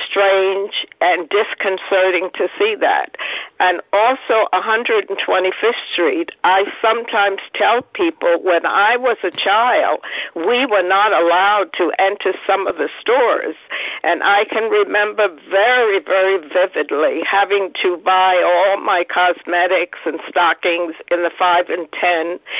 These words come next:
because the largest store, Bloomstein's, at that point, would not allow us to use those services in their store. Uh, now, today, to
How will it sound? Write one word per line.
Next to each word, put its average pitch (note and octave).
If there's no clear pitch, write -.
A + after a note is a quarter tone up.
because F#3
the F3+
largest G3
store, F3+
Bloomstein's, E3+
at D#3+
that E3+
point, D#3+
would F#3
not F#3+
allow F3+
us E3+
to E3
use F3+
those E3
services E3
in D3+
their G#3
store. G2
Uh, E3+
now, A3
today, G3+
to F3+